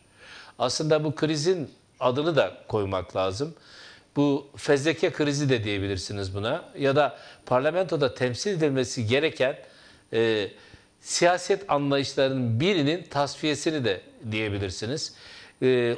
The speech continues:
onun, e, kriminalize edilip edilmeyeceği konusu sonra konuşulacak bir konu. Ama öncelikle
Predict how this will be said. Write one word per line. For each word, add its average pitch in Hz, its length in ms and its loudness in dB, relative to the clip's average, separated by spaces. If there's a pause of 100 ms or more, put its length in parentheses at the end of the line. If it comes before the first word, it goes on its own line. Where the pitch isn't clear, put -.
onun, 165 380 2
e, 127 220 -4 (920)
kriminalize 160 680 2
edilip 143 540 0
edilmeyeceği 135 680 0
konusu 127 460 -2
sonra 160 320 2
konuşulacak 104 680 -4
bir 104 40 -10
konu. 139 300 -4
Ama 160 220 2
öncelikle 170 600 0